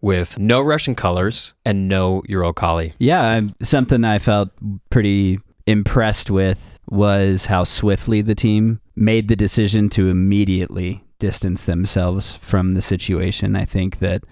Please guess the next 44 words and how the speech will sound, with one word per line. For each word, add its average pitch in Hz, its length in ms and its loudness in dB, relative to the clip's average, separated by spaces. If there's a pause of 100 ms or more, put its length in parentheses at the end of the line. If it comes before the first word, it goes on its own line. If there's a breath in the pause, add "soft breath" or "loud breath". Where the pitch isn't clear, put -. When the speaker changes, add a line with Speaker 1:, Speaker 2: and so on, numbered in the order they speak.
(140 soft breath)
Speaker 2:
they 113 120 4
deserve 104 340 0
a 101 40 4
lot 98 180 2
of 95 80 -2
praise 98 520 2
for 87 500 0 (240 soft breath)
very 107 380 2
quickly 95 720 2 (140)
making 95 340 0
that 87 120 0
decision, 95 460 0
pulling 92 440 2
the 90 280 0
colors 110 340 2
off 104 220 2
of 95 120 -2
the 92 100 0
car, 92 500 0
running 98 260 2
a 92 60 0
very 92 540 0
blank 98 640 0
canvas, 101 840 0 (140)
which 131 280 2
in 147 140 2
some 143 300 2
ways 123 240 2
is 110 160 2
also 107 260 2
very 98 320 2 (240)
vulnerable 101 800 0 (320)
and, 95 500 0
uh, 92 40 0
exposes 98 920 0
a 98 60 2
lot 95 200 2
of 98 160 -4
what 95 220 -2
the 92 80 0
car 92 340 -2
is 107 440 0
in 101 200 -2
its 98 280 -2